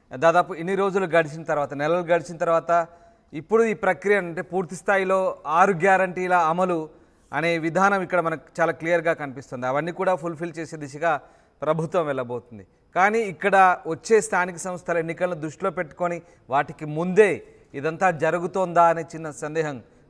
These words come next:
కలుగుతోంది. ఈ రకంగా, ఆ, గ్రామీణ ప్రాంతాల్లో ఓటర్లను ఆకట్టుకునే విధంగా ప్రభుత్వం ఈ రకమైనటువంటి కొత్త ఎత్తుగడకు వెళ్ళి ఈ రకమైనటువంటి లబ్ధిదారులకు లబ్ధి చేకూరేలా సంక్షేమ పథకాలను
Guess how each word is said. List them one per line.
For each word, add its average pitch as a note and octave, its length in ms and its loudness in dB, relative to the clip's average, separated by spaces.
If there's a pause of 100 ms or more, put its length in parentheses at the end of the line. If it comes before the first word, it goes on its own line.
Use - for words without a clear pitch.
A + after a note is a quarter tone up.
కలుగుతోంది. E3 480 -2
ఈ - 20 2
రకంగా, D#3+ 540 2 (480)
ఆ, C#3+ 340 -2
గ్రామీణ F#3+ 400 6
ప్రాంతాల్లో F3 800 2
ఓటర్లను E3 600 -2
ఆకట్టుకునే D#3 520 -4
విధంగా D3 420 -4 (380)
ప్రభుత్వం E3 500 -2
ఈ C#3+ 80 -2
రకమైనటువంటి D3 720 -8
కొత్త C#3+ 480 -4 (400)
ఎత్తుగడకు E3+ 560 0
వెళ్ళి D#3+ 460 -4 (280)
ఈ - 40 -8
రకమైనటువంటి D3+ 720 -6
లబ్ధిదారులకు D#3 800 0
లబ్ధి D3+ 260 -4 (100)
చేకూరేలా D#3+ 340 -8
సంక్షేమ D#3+ 400 -4
పథకాలను D3+ 640 -2